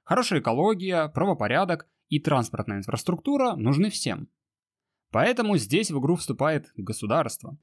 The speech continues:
которое заставляет платить за пользование перечисленными общественными благами, в основном через взимание налогов.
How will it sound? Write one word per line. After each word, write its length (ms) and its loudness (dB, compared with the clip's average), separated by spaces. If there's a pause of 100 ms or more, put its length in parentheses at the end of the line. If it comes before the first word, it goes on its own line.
(140)
которое 340 2
заставляет 540 -2
платить 360 -2
за 140 -2
пользование 640 0
перечисленными 800 0
общественными 680 -6
благами, 460 -2 (260)
в 120 0
основном 640 0
через 300 0
взимание 460 0
налогов. 340 -2